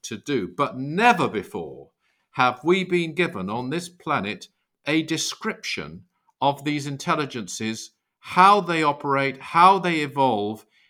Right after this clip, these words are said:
and the massive insights we're given in the Nine Freedoms. So we're gonna be coming on to that,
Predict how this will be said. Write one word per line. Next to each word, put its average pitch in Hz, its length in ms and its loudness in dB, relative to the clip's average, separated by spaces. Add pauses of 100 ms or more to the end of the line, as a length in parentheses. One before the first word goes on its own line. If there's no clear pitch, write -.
(180)
and 127 440 -2
the 131 100 -2
massive 151 640 -2 (520)
insights 208 800 -2
we're 107 80 -4
given 110 500 -4 (160)
in 113 140 -2
the 117 100 -4
Nine 107 460 -4 (240)
Freedoms. 87 400 -6
So 110 120 -2
we're 110 100 -2
gonna 120 200 -4
be 117 100 -8
coming 139 360 -6
on 139 160 -4
to 139 100 -8
that, 147 440 -4